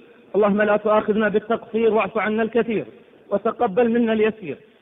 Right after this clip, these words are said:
إنك يا مولانا نعم المولى ونعم النصير. عباد الله،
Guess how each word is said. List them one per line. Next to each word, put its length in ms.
إنك 280
يا 200
مولانا 500
نعم 260
المولى 480
ونعم 300
النصير. 420
عباد 300
الله، 300